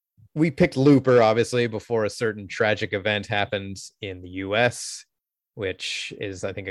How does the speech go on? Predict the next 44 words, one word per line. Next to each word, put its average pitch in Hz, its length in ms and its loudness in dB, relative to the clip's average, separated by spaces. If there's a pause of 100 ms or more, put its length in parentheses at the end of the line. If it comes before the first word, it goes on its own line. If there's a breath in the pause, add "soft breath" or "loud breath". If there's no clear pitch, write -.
now 98 180 -6
a 95 40 -10
couple 101 280 -4
weeks, 101 280 -6
but 95 200 -2
obviously 95 480 -6
still 95 340 -2
being 92 280 -6
felt 98 440 -2 (960)
in 110 120 0
the, 98 240 2
in 95 300 -4 (220)
the, - 160 -4
I, 107 220 2
I, 139 40 4
which 135 220 4
is 131 80 2
actually 151 300 6
really 117 260 4
good. 101 520 0
Um, 90 420 -8 (800)
I 107 40 -2
mean, 98 220 -2
th-, 55 100 -6 (400)
most 107 320 2
people 95 340 0
will, 104 100 -2
I, - 240 -6
maybe 104 220 2
in 90 60 -2
the 92 40 -4
future 95 320 -6
you 90 120 -6
won't 95 140 -6
know 92 80 -4
what 90 120 -2
I'm 90 100 -4
referencing 92 460 -4
to, 92 220 -4
but 95 180 -4
there 92 120 2
was 90 160 0
an, 92 100 0
an 92 180 -4